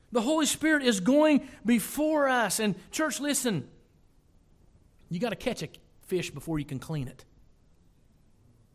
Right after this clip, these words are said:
We've been trying to clean the fish before we catch 'em.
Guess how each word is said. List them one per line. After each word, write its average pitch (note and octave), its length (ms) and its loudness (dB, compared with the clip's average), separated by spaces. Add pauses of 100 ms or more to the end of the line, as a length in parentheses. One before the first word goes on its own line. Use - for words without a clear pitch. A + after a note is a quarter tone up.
(1000)
We've B3 160 2
been B3 160 2
trying G#3+ 280 -2
to F#3 40 -8
clean A#3 380 -4
the F#3+ 80 -2
fish A#3+ 320 -4
before G3+ 260 -6
we G3+ 140 -4
catch B3+ 300 -6
'em. C3+ 160 -10